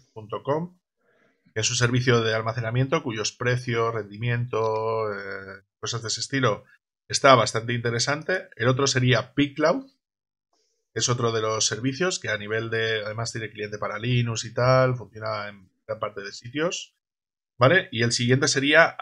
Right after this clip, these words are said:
Ice Drive, que sería como un nuevo contendiente que se pueden llegar a hacer. Entonces, en este caso, es lo que recomendaría es o sync punto com o pCloud, ¿no? Para hacer este tipo de, de despliegues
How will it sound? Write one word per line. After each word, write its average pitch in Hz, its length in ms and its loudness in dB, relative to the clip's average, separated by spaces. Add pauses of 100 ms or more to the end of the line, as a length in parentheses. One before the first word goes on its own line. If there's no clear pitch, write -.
Ice 127 180 2
Drive, 98 220 -6
que 123 120 -10
sería 107 260 -2
como 107 180 -8
un 110 120 -8
nuevo 110 240 -4
contendiente 117 880 -4 (600)
que 110 80 -4
se 104 140 0
pueden 113 220 2
llegar 117 240 4
a 107 40 0
hacer. - 320 -6 (220)
Entonces, 107 640 -2
en - 420 -10
este 120 60 6
caso, 127 260 8
es 117 60 4
lo 123 140 4
que 127 120 4
recomendaría 120 1000 2
es 110 260 0
o 98 80 -4
sync 113 260 -4
punto 113 320 -4
com 135 400 8
o 101 400 -8
pCloud, 139 520 2
¿no? 170 200 -6
Para 110 140 -8
hacer 107 160 -4
este 107 180 -6
tipo 110 340 -2
de, 104 300 -4
de 104 100 -8
despliegues 131 760 -4